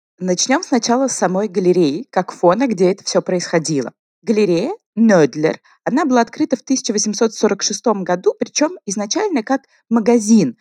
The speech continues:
как филиал французской компании издательского дома. Они печатали всякие репродукции, продавали материалы для художников,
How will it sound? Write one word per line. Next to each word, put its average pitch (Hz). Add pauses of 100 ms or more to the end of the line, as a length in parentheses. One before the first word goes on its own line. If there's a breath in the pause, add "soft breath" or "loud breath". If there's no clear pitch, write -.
(200)
как 190
филиал 214
французской 208
компании 226 (120)
издательского 214
дома. 170 (480)
Они 247
печатали 277
всякие 254
репродукции, 226
продавали 233
материалы 247
для 240
художников, 202